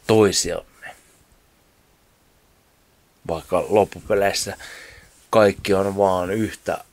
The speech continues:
yhtä samaa illuusiota. Mitä ikinä onkaan, siis elämä on täysin mysteeri. Jos sä kysyt multa, kuka, kuka sinä olet, tai kuka,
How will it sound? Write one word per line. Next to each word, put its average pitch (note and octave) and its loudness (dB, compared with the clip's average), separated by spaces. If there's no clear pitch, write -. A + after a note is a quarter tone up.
yhtä G#2+ -2
samaa E2+ -2
illuusiota. F#2 -4
Mitä G2+ 0
ikinä A2+ 2
onkaan, G2 -2
siis G2+ -8
elämä A#2+ 4
on G2+ -2
täysin F2+ 0
mysteeri. - -10
Jos G2+ 4
sä B2 4
kysyt D#3 2
multa, B2 0
kuka, C3+ -4
kuka C3+ -4
sinä G#2 -2
olet, - -6
tai F2 -8
kuka, F#2 -6